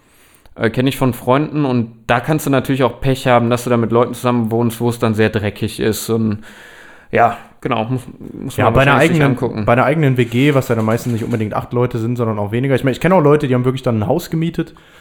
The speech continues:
Speaker 2: und dann in so einem Haus dann, dann eine W G aufgemacht und so, auch das gab's.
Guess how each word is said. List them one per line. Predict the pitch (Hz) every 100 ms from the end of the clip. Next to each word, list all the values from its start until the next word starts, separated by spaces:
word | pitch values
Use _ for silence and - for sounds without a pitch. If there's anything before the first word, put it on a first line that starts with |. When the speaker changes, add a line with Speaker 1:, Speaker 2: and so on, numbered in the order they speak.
| _
Speaker 2:
und | -
dann | 117 117
in | 117
so |
einem | 110 101
Haus | 143 -
dann, | 135
dann | 139
eine | 131
W | 127
G | 131
aufgemacht | 127 131 131 123 123
und | 127
so, | 120
auch | -
das | - 120 -
gab's. | 131 -